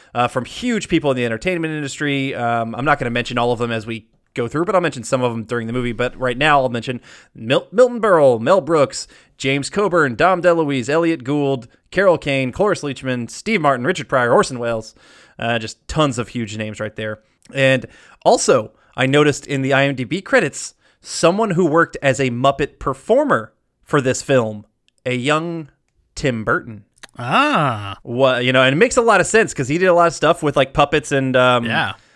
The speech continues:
Speaker 1: and claymation and stuff. So, uh, yeah, Tim Burton was, uh, was one of the people who worked the Muppets in this one. So that's very cool.
Speaker 2: Yeah, that's cool.
Speaker 1: I didn't have the biggest intera-, interaction with the Muppets in general when I was younger. I mean, I've, I've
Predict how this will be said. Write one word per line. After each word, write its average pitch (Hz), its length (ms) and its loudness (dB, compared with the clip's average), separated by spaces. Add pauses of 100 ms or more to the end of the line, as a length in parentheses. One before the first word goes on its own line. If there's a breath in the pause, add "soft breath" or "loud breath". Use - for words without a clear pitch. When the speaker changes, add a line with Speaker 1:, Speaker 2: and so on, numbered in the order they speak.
(120)
Speaker 1:
and 139 120 -2
claymation 139 580 2
and 120 100 -4
stuff. - 420 -6
So, 117 560 0 (440 soft breath)
uh, 113 80 -4
yeah, 156 160 4
Tim 143 280 -4
Burton 131 400 -2
was, 113 280 -4
uh, 117 320 0
was 110 200 -8
one 120 160 -4
of 110 140 -6
the 113 280 -8 (380)
people 120 300 -4
who 123 120 -4
worked 120 300 -4
the 131 80 -2
Muppets 151 260 -4
in 113 60 -10
this 110 140 -12
one. 107 80 -14
So 113 80 -12
that's 117 120 -10
very 113 240 -8
cool. 104 300 -14
Speaker 2:
Yeah, 113 340 -12
that's 113 160 -20
cool. - 220 -20 (460)
Speaker 1:
I 180 140 0
didn't 196 500 -8
have 131 300 0
the 120 80 -10
biggest 120 280 -4
intera-, 123 440 -2
interaction 123 440 -2
with 113 120 -6
the 120 60 -4
Muppets 120 340 -4
in 117 180 -10
general 135 360 -2
when 123 120 -2
I 127 80 2
was 143 120 0
younger. 180 400 -2
I 131 60 -4
mean, 127 180 0
I've, 123 320 0
I've 117 220 -2